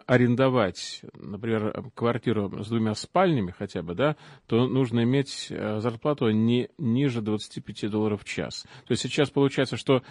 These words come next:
вот человек с зарплатой, да, вот со средней зарплатой, которая здесь, э, там, там, ну, скажем, двенадцать, тринадцать долларов в час, там, семнадцать, восемнадцать, двадцать,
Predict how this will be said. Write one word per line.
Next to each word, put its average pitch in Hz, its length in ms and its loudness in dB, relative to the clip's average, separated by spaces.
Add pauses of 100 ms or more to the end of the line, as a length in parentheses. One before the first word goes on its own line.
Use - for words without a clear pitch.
(260)
вот 127 280 0
человек 139 640 2
с 127 100 -4
зарплатой, 120 800 2
да, 113 180 0
вот 107 180 0
со - 220 -6
средней 107 460 -2
зарплатой, 107 540 -4
которая 104 440 -2
здесь, 98 460 -6
э, 95 360 -6 (400)
там, 101 280 -6
там, 107 420 -6
ну, 104 60 -6
скажем, 98 540 0
двенадцать, 117 500 2
тринадцать 113 420 0
долларов 101 260 -2
в - 40 -18
час, - 260 -4
там, 92 480 -4
семнадцать, 113 500 -2
восемнадцать, 107 460 -4
двадцать, 107 320 -2